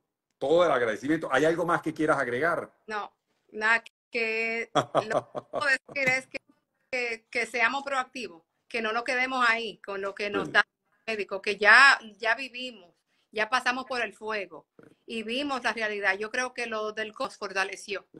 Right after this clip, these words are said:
Speaker 1: sí.
Speaker 2: Nos fortaleció porque nos enseñó a ver más allá de las narices
Speaker 1: Para
Speaker 2: de las
Speaker 1: muchos
Speaker 2: otras.
Speaker 1: sí, para muchos no. Hay gente todavía que todavía cree y está en la fila de,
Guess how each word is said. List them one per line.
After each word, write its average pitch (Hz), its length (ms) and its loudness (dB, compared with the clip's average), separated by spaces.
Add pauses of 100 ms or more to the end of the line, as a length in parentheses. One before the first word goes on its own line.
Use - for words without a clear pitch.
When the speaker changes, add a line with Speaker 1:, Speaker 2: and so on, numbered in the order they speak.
(140)
Speaker 1:
sí. - 220 -20
Speaker 2:
Nos 220 180 -2
fortaleció 233 600 0
porque 254 200 0 (400)
nos 220 160 0
enseñó 220 480 0
a 277 80 6
ver 262 180 2
más 240 160 0
allá 262 280 0
de 247 80 -2
las 214 160 -2
narices 214 180 -6
Speaker 1:
Para 170 200 6
Speaker 2:
de 147 40 -4
las 180 80 -2
Speaker 1:
muchos 220 240 4
Speaker 2:
otras. 233 140 0
Speaker 1:
sí, 226 80 -4 (540)
para 185 180 6
muchos 190 340 2
no. 190 280 4
Hay 147 140 4
gente 208 280 0
todavía 202 800 2
que 143 140 -2
todavía 143 720 4
cree 254 400 4
y 170 40 0
está 135 200 0
en 202 100 -2
la 220 140 2
fila 277 520 0 (640)
de, 143 380 0